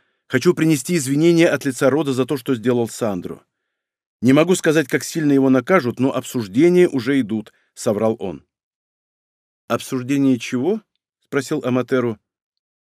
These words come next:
И пусть он по-прежнему выглядел как неопытный юнец, но мурашки от его слов по телу почему-то пробежали.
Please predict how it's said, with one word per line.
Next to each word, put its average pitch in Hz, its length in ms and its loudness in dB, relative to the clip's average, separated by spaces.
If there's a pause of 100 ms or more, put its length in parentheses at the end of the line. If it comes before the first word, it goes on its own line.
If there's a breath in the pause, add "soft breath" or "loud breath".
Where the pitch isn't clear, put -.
(160)
И 117 100 0
пусть 208 320 0
он 196 140 4
по-прежнему 196 640 2
выглядел 170 500 0
как 165 180 -2
неопытный 147 540 0
юнец, 147 520 0 (480)
но 160 140 4
мурашки 165 520 4
от 185 140 -2
его 185 180 0
слов 190 300 -2
по 131 140 -4
телу 160 260 -6
почему-то 143 480 -10
пробежали. 113 760 -6